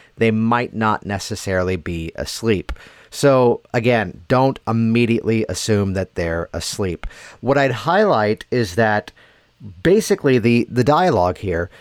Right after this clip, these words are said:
is that hypnosis is not sleep. Uh, from my perspective, from the state of mind that many of us address this work,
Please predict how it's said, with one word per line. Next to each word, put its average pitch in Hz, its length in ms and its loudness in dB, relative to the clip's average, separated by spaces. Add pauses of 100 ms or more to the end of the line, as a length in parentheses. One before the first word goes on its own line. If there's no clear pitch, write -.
(220)
is 123 140 2
that 131 160 2
hypnosis 131 720 0
is 113 140 0
not 101 240 0
sleep. - 280 -6 (580)
Uh, 95 160 2
from 117 320 -2
my 135 220 2
perspective, 135 680 0
from 110 260 -6
the 104 320 -4
state 127 280 -2
of 104 140 -2
mind 113 280 2
that 107 160 0
many 117 360 2
of 101 100 2
us 107 220 0
address 98 340 -2
this - 240 -8
work, 113 340 0